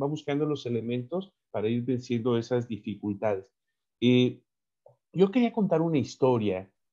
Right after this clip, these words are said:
donde no hubiera, por ejemplo, tantos gadgets, donde la tecnología no fuera parte de ella,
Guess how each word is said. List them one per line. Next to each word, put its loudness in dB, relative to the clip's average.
donde 2
no 2
hubiera, 2
por 2
ejemplo, -4
tantos -10
gadgets, -10
donde 0
la 2
tecnología 0
no 0
fuera -4
parte -8
de 0
ella, -4